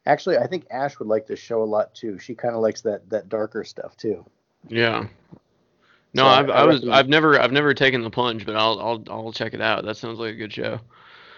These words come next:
Speaker 1: Oh,
Speaker 2: But
Speaker 1: yeah. Yeah, this guy, Edmund Kemper, is the name of the serial killer, but the actor
Speaker 2: Mm.
Speaker 1: who plays him does a really good job. And this guy, like, I mean,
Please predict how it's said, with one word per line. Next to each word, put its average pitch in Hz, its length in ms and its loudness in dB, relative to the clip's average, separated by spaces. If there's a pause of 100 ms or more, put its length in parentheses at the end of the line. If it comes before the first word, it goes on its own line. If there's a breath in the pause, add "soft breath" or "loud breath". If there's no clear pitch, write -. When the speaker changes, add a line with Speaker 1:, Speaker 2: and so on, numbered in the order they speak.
(440 soft breath)
Speaker 1:
Oh, 131 120 2
Speaker 2:
But 113 80 0
Speaker 1:
yeah. 92 120 -10 (460 soft breath)
Yeah, 117 160 0
this 120 220 -6
guy, 123 320 2
Edmund 139 400 -2
Kemper, 113 560 -10
is 117 120 -12
the 110 100 -6
name 117 180 -2
of 107 40 -4
the 95 60 -6
serial 113 300 -2
killer, 101 280 -10
but 95 160 -12
the 113 120 -2
actor 127 180 0
Speaker 2:
Mm. 139 140 -6
Speaker 1:
who 123 80 -10
plays 117 340 -2
him 107 80 -10
does 98 160 -10
a 101 60 -14
really 107 420 -6
good 98 200 -12
job. 101 300 -10 (1000)
And 117 180 -6
this 165 200 2
guy, 120 320 4
like, 104 380 -4
I - 40 -8
mean, 110 340 -2